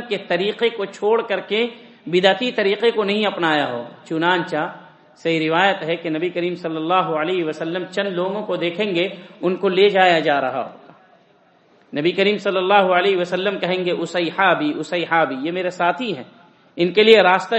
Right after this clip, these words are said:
چھوڑا جائے، انہیں لایا جائے۔" تو جو فرشتے ان کے ساتھ ہوں گے، وہ کہیں گے، "انک لا تدری ما احدثوا بعدک"، کیا آپ کو نہیں پتا آپ کے جانے کے بعد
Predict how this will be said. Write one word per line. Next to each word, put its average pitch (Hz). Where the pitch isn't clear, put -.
چھوڑا 220
جائے، 208
انہیں 196
لایا 196
جائے۔" 151
تو 151
جو 170
فرشتے 202
ان 233
کے 214
ساتھ 190
ہوں 160
گے، 185
وہ 151
کہیں 190
گے، 214
"انک 190
لا 175
تدری 170
ما 165
احدثوا 151
بعدک"، 117
کیا 165
آپ 214
کو 202
نہیں 185
پتا 151
آپ 214
کے 220
جانے 208
کے 196
بعد 208